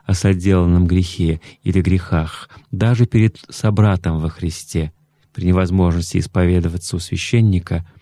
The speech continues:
может привлечь к грешнику благодать Божию и даровать ему полноту прощения греха и таким образом избавить от душевного недуга или какого-либо наказательного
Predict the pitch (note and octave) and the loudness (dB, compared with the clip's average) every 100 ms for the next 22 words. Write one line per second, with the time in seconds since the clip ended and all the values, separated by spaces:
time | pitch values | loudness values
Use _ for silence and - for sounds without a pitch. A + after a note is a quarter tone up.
0 | _ _ _ A2 A#2 G#2+ - A2+ G2+ G#2 | _ _ _ 0 2 2 0 2 4 4
1 | G2 G2 G#2 G#2 A2+ G#2+ F#2 - F#2 E2+ | 2 -2 0 2 2 2 -2 -2 -6 -6
2 | - - - F#2+ F2+ F#2 F#2+ F#2+ E2+ F2 | -16 -18 -2 0 2 4 4 2 2 2
3 | E2 F2 E2+ F#2 - _ _ _ _ _ | 2 2 0 -4 -8 _ _ _ _ _
4 | A#2 G#2 G2+ G2+ B2 - - F#2 F2 G#2 | 0 2 4 4 2 0 0 0 2 2
5 | G2+ G2 G#2 - B2+ - G#2 - - G#2 | 4 6 4 2 0 4 2 0 0 2
6 | G2 F#2 E2+ F2+ - F2 F2 - _ A2+ | 2 2 0 -2 -2 -4 -4 -12 _ -4
7 | G2+ - G2 A#2+ G#2+ F#2 F2 E2 - _ | -2 0 2 4 4 2 2 -2 -8 _
8 | - G#2+ G#2 G2+ A2+ G2+ F#2+ F#2 F#2+ F2+ | -2 0 2 2 4 4 2 -2 -2 -2
9 | - G#2+ F#2+ F#2 F#2 F#2 F2 F2+ D#2+ E2 | 0 2 4 4 4 4 2 2 2 0
10 | D#2 _ _ - A2 G2+ G2+ G#2+ G2 G2+ | -2 _ _ 0 2 4 2 2 2 2
11 | G2 F#2+ - - - F#2+ G#2 F#2 G#2 - | 2 0 -2 -10 -2 0 2 4 4 2
12 | G2 F#2+ F2+ F2+ | 4 4 6 4